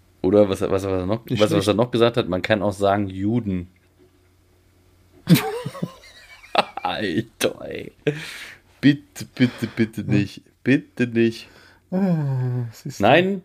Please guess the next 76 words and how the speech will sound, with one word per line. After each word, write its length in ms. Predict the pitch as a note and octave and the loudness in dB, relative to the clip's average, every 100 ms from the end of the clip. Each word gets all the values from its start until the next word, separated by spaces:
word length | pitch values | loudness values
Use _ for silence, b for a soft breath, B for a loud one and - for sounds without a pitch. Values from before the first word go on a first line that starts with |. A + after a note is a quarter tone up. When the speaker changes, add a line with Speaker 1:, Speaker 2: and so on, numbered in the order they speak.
| - | 0
Speaker 1:
Leute 400 | A2+ D3+ D#3+ E3 | 4 6 8 6
da 100 | D3 | 6
draußen, 420 | B2 B2+ C3+ D3 | 6 6 6 2
Speaker 2:
So, 40 | C#3 | 2
Speaker 1:
das 140 | B2 | 0
Speaker 2:
so 40 | - | 2
Speaker 1:
kann 160 | C3+ | 4
Speaker 2:
geht 40 | C#3 | 6
Speaker 1:
man 100 | D#3 | 6
Speaker 2:
das 120 | D#3+ | 4
auf 140 | D#3 | 0
dem 80 | C3 | 2
Bau. 300 | A#2 C#3 C3+ b b - | 4 6 2 b b -2
Speaker 1:
Ja, 220 | F#2+ G2 | 2 4
Speaker 2:
So 180 | G#2+ A2 | 4 4
geht, 100 | G2+ | 0
Speaker 1:
das 100 | - | 0
kann 120 | D3 | 2
man 140 | D3 | 6
nicht 140 | D#3+ E3+ | 6 6
Speaker 2:
so 40 | |
geht 100 | C#3+ | 2
das 80 | C#3+ | 4
auf 120 | F#2 | 4
dem 20 | |
Speaker 1:
sagen. 100 | D2 | 4
Speaker 2:
Bau 200 | C#2+ A#2 | 4 4
nur 140 | C3+ A#2+ | 4 0
zu. 200 | - A2 | -2 -4
Das 200 | G#2+ - | -4 -8
ist, 280 | - - - _ _ _ _ b b - | -12 -14 -20 _ _ _ _ b b -12
das 180 | A#2+ D3 | -12 -10
ist 180 | - | -4
halt 200 | A#2 A#2+ | -2 -2
typisch 380 | - C3 B2+ - | -2 0 0 0
Baugebabbel. 1160 | F2+ F2+ A#2 G#2 - _ - F#2 F2+ F2 F#2 F2+ _ | 2 4 4 2 -8 _ -12 -6 -4 -2 -4 -6 _
Speaker 1:
Ja, 840 | - F2 E2+ F2+ F#2 F#2 F#2 F#2 F2 | -14 -10 -8 -6 -4 -4 -4 -6 -6
ja, 180 | D#2+ D#2 | -10 -10
aber 300 | E2+ F2 E2+ | -8 -8 -8
Speaker 2:
Sollte 20 | F2 | -2
man 60 | C3 B2+ C3 | 0 2 4
Speaker 1:
trotzdem. 40 | |
Speaker 2:
auch 100 | B2 | 4
nicht 160 | A#2+ - | 2 -2
ernst 300 | B2+ D3+ - | -2 -2 -4
nehmen. 220 | A2+ G#2+ G2+ _ _ - | -4 -4 -6 _ _ -10
Speaker 1:
Nee, 280 | E2+ E2+ - | -6 -6 -4
na, 360 | F#2 F2+ G2 - | -2 2 2 2
ich 100 | - | 2
war 120 | A2 | 2
schon 160 | G2+ D#2+ | 2 -4
immer, 380 | F#2+ F#2+ F2+ | -2 -2 -2
ich 120 | F#2+ A2 | -4 -6
war 100 | G#2+ | -4
schon 140 | A2 | -2
immer 200 | G#2+ A2 | -2 -2
so 220 | G2 F#2+ F#2 | -4 -6 -8
komplett 360 | - - G2+ | -8 -6 -2
dagegen. 540 | F#2+ F2 F2 E2 E2+ E2+ | -2 -2 -2 -2 -6 -8
Ging 200 | F2+ F2 | -8 -4
so, 300 | F2 E2+ E2+ | -2 0 -2
ging 200 | F2+ F2+ | -6 -6
so. 340 | E2+ D#2 D#2 - | -4 -4 -6 -8
Ich 100 | - | -4
hab 80 | |
da 100 | - | -2
schon 160 | G#2 D2+ | 0 2
immer 100 | A#2 | 0
schon, 340 | - G#2+ G2 | 0 -2 -4
ich 60 | F#2 | -6
hab 60 | - | -2
da 80 | |
immer 160 | G2 F2+ | 0 0
schon 160 | G2 D#2+ | 0 -2
abgewunken. 520 | - E2+ E2 - E2 | -2 -2 -2 -2 -4
Nee, 220 | F#2 | -4